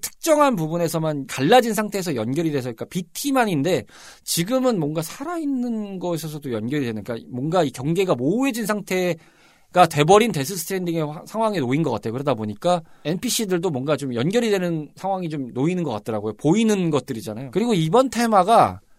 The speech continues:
"우리는 연결되었어야 했는가"라는 게 주된 캐치프레이즈이기 때문에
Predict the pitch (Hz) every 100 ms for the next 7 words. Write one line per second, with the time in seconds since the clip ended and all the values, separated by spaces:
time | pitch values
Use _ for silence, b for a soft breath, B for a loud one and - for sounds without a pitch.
0 | _ _ 123 170 262 254 151 165 208 208
1 | 151 147 196 - 190 180 196 269 277 262
2 | 214 180 160 139 120 123 117 107 - 143
3 | 160 175 165 143 - - - 208 185 151
4 | 117 110 104 120 151 98